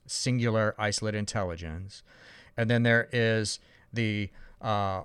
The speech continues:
ordinary realm or the mesocosm or the, the common ordinary universe, the real world, where there is consciousness all over the place within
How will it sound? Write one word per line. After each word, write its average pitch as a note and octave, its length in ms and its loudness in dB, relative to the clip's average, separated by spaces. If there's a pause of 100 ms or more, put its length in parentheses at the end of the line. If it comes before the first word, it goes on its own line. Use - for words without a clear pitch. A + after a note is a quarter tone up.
(140)
ordinary B2 500 4
realm A2 460 4
or G#2 60 0
the G#2 80 0
mesocosm G#2 1040 2
or F#2+ 120 -4
the, F#2+ 400 -6
the G2+ 80 -8
common A2 400 2
ordinary A2+ 460 2
universe, G#2+ 580 4
the A#2 80 -2
real C3+ 280 8
world, A2+ 580 6 (400)
where A2 140 2
there G#2+ 260 4
is G#2 400 -2 (1000)
consciousness B2 1000 2
all B2 180 4
over B2+ 140 4
the A#2+ 80 0
place A#2 480 0
within A2 560 0